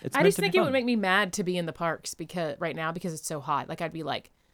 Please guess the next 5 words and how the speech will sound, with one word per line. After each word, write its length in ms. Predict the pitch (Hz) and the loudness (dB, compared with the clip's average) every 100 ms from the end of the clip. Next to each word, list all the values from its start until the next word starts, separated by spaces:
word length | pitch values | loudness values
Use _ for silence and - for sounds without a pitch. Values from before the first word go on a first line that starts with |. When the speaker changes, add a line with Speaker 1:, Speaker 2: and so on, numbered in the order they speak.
| _ _ _ _ _ _ | _ _ _ _ _ _
Speaker 2:
"This 140 | - - | 0 0
sucks 600 | - - - 170 - - | 0 -2 2 0 0 -6
because 300 | 190 190 165 | -4 -4 -4
it's 160 | 160 | -4
Halloween 680 | - 240 269 240 220 208 208 | 6 8 8 8 6 6 2